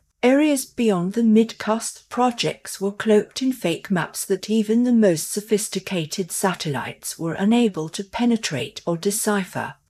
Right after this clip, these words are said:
Distances and information about the terrain were usually falsified. The records had become unreliable because of the sabotage of information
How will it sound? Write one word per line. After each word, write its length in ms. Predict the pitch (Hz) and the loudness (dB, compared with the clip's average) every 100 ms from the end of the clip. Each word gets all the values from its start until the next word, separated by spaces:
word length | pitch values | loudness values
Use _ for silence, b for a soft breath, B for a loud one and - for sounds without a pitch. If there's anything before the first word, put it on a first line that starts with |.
| _ | _
Distances 800 | 226 208 - 160 147 160 180 - - | 0 0 0 -6 -6 -6 -10 -10 -4
and 200 | 185 190 | 0 2
information 800 | 220 226 233 220 165 - 254 254 | 2 2 2 2 2 -2 -2 -2
about 380 | 226 151 - | -2 -4 -4
the 100 | - | -6
terrain 580 | 190 - 220 220 143 165 | -6 0 2 2 0 -2
were 80 | 202 | -2
usually 600 | 190 220 254 233 247 185 | 0 0 0 0 -2 -2
falsified. 960 | - 185 165 - - - - - - - _ | -2 -2 0 -4 -8 -8 -8 -10 -14 -18 _
The 100 | - | 2
records 560 | 226 277 - 160 151 - | 4 2 0 -4 -4 -4
had 200 | 180 190 | -8 -4
become 380 | 208 202 196 208 | -6 -2 0 0
unreliable 800 | 214 190 180 220 240 180 - - | 0 0 2 2 2 0 -6 -8
because 420 | 180 180 196 202 | -8 -2 -2 -2
of 160 | 208 - | -4 -6
the 80 | |
sabotage 840 | 220 - 220 220 208 175 135 135 185 | -4 0 0 0 -4 -6 -8 -6 -8
of 120 | 185 | -4
information 960 | - 226 233 247 208 170 - 131 123 | 2 2 2 2 2 2 -2 -6 -8